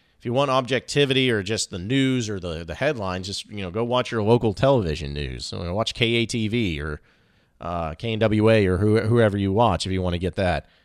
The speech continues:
My whole goal is to be as relatable as possible to my audience. Because if I'm relatable, I'm memorable.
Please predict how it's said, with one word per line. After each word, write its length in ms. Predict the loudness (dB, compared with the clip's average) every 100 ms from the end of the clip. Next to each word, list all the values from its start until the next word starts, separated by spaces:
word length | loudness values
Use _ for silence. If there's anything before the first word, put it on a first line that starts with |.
| _ _ -10
My 360 | 0 4 4
whole 420 | 2 2 4 2 0
goal 640 | 2 4 2 0 -6 -12 -2
is 560 | 2 4 2 -2 -6
to 160 | -4 -6
be 540 | -2 0 2 0 -2 -8 _ -4
as 220 | -2 -2
relatable 800 | -4 -2 2 2 2 0 0 0
as 80 |
possible 520 | -2 0 0 0 -4 -6
to 100 | -4
my 180 | -2 -2
audience. 640 | -2 -2 -6 -10 -14 -16 _ _ _ _ _ _ -8
Because 480 | 0 4 4 2 -2
if 200 | -4 0
I'm 180 | 2 2
relatable, 760 | 0 2 4 4 0 -2 -4 -8 _ _ _
I'm 200 | -4 0
memorable. 600 | 0 0 -2 -4 -8 -14